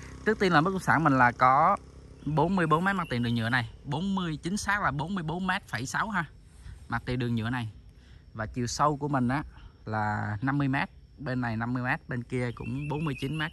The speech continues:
gần năm mươi mét. Đó. Và hậu của mình thì, à, là năm mươi mét và có sẵn á, ba trăm thổ cư. Đó. Tổng diện tích của mình thì là m-, hai ngàn hai trăm bốn mươi sáu mét vuông. Đó.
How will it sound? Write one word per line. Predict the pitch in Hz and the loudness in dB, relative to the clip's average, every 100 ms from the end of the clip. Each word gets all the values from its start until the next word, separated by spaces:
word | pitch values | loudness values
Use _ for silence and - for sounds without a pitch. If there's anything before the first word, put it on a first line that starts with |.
| - | -2
gần | 117 | 0
năm | 113 123 | 0 -2
mươi | 123 | -2
mét. | 127 160 - - - - - | -4 -10 -18 -20 -20 -20 -12
Đó. | 107 - - - - - | -10 -12 -16 -20 -20 -20
Và | - 113 110 107 107 | -10 -6 -2 -2 -2
hậu | 104 98 107 | -2 -2 -2
của | 120 | -2
mình | 135 113 | -2 -2
thì, | 107 110 107 | -4 -4 -4
à, | 107 104 101 - - - - - - - - | -4 -6 -8 -12 -20 -20 -20 -20 -20 -18 -8
là | 107 | -2
năm | 120 | 0
mươi | 127 | 0
mét | 123 151 - - | 0 -2 -6 -16
và | - | -10
có | 104 131 | -8 -8
sẵn | - - 113 131 | -6 -8 -8 -8
á, | 156 160 - - _ - - - - | -10 -12 -18 -20 _ -20 -20 -20 -12
ba | - 123 | -4 -4
trăm | 120 127 | -2 -4
thổ | - 123 | -6 -4
cư. | 143 139 117 - - - - - - - - - | -2 -4 -4 -16 -20 -20 -20 -20 -20 -20 -16 -10
Đó. | 107 131 - - - - - | -8 -10 -14 -20 -20 -20 -14
Tổng | - 160 | -10 -6
diện | 165 | -4
tích | 127 170 | -4 -6
của | - | -6
mình | 139 131 120 | -4 -2 -2
thì | 120 113 | -4 -4
là | 113 110 110 | -4 -2 -2
m-, | 110 117 - - - | -2 -4 -8 -20 -20
hai | - 139 147 | -4 0 0
ngàn | 139 113 | 0 -2
hai | 131 | -2
trăm | 131 139 139 - | 0 0 -2 -8
bốn | 143 151 180 | -6 -4 -4
mươi | 151 | -4
sáu | - 147 | -2 -2
mét | 175 196 | -2 -4
vuông. | 160 151 _ - _ - - - - | -4 -4 _ -20 _ -20 -20 -20 -14
Đó. | - | -12